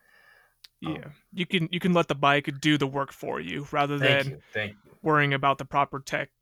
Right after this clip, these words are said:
Speaker 2: techniques
Speaker 1: Exactly.
Speaker 2: as much.
Speaker 1: But that twenty-seven and a half, you have to start focusing on paying attention to where you're going,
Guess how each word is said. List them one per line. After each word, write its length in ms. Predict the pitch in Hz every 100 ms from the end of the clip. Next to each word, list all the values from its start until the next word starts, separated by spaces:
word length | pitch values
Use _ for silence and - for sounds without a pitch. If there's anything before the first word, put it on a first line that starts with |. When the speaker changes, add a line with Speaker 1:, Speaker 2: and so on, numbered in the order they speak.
| _ -
Speaker 2:
techniques 640 | - 139 147 139 135 - - _ _ _ _ _ _ _ - -
Speaker 1:
Exactly. 520 | 104 104 101 - - -
Speaker 2:
as 180 | 156 -
much. 360 | - - - _ _ _ _ _ _
Speaker 1:
But 160 | 123 -
that 200 | 110 90
twenty-seven 540 | 165 160 156 156 143
and 60 | 117
a 40 |
half, 360 | 127 123 117 117
you 60 |
have 100 | 110
to 80 | -
start 580 | - 120 110 107 101 -
focusing 640 | - 127 120 123 - 131 113
on 520 | 117 110 107 101 95 _ - - - _ _ _ _ _ _ _ _ _ _ _ _ _ _
paying 280 | - 139 127
attention 500 | 113 127 117 123 120
to 640 | - 117 110 113 113 110 104 - _ _ _ _ _ _ _ _ _
where 140 | 120 127
you're 160 | 123
going, 580 | 117 123 113 107 101